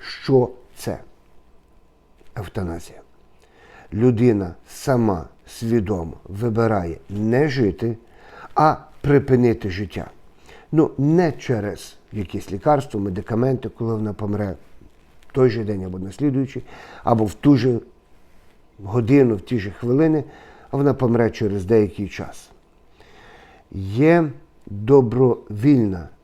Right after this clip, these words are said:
евтаназія, це слідуючий пункт, добровільна евтаназія з ініціативи або згоди самого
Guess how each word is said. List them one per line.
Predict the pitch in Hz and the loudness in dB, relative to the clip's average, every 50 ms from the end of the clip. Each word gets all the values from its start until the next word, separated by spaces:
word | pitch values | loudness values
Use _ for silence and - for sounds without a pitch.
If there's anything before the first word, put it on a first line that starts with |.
| _ - | _ -12
евтаназія, | 104 98 - - - 104 107 101 92 85 82 - 85 82 | -12 -10 -10 -6 -4 -4 -4 -4 -4 -8 -8 -10 -10 -10
це | - - 104 | -10 -10 -12
слідуючий | - - 104 90 76 80 85 82 - 98 98 90 - _ _ _ - _ _ _ _ _ | -8 -6 -6 -6 -6 -8 -10 -10 -10 -10 -12 -12 -14 _ _ _ -20 _ _ _ _ _
пункт, | - 135 139 131 - - | -2 -2 -2 -4 -6 -8
добровільна | 107 110 139 131 107 123 127 123 127 135 123 117 120 | 0 2 4 4 4 2 2 2 2 2 0 0 -2
евтаназія | 117 104 - 123 107 110 104 98 87 98 92 - - - - - - - - | -4 -4 -6 -4 -4 -4 -4 -6 -8 -12 -12 -14 -16 -20 -20 -20 -20 -14 -10
з | - 107 101 117 - - | -8 -8 -8 -8 -8 0
ініціативи | - 190 190 185 175 165 151 - - 147 131 117 110 - - 135 131 131 120 127 131 - - - _ - | 2 2 4 4 4 2 0 -2 -2 0 0 0 -2 -2 0 4 4 4 4 2 0 -2 -6 -16 _ -6
або | - 123 117 107 113 117 | -2 -2 0 2 0 0
згоди | 104 92 107 101 107 131 135 131 113 123 120 98 - - - - _ _ _ _ _ _ - | -2 -2 -4 0 4 4 4 6 4 2 0 -2 -6 -14 -20 -20 _ _ _ _ _ _ -20
самого | - - - 135 127 123 120 117 110 101 95 104 90 | -14 -2 2 2 4 6 6 6 4 4 2 -4 -8